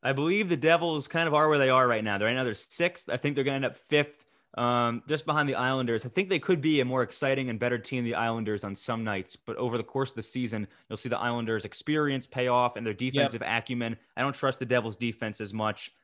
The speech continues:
Speaker 1: Goaltending,
Speaker 2: Mm-hmm.
Speaker 1: yes, good kid. And, uh, they got some better scoring than I would have thought,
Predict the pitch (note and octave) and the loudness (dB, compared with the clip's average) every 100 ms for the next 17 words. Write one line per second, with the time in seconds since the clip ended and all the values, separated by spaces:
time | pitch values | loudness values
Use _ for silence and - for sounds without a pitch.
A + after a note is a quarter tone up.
0 | - D#3+ E3+ E3+ E3 D#3+ D3+ D#3 - - | 0 0 2 0 0 2 2 2 -2 -10
1 | - _ _ C3+ C3 D#3 D#3 - _ - | -16 _ _ -6 2 2 2 -6 _ -4
2 | A#2+ A#2 A2+ A2+ A#2+ C3 C3 B2+ - - | -2 2 2 2 2 0 -2 -8 -8 -14
3 | _ E3+ G3+ - F#3 F3+ F#3 F#3+ D3 C#3 | _ 2 4 2 0 2 2 -2 -2 0
4 | C#3 B2+ C#3+ D#3 C#3 | 0 0 2 4 4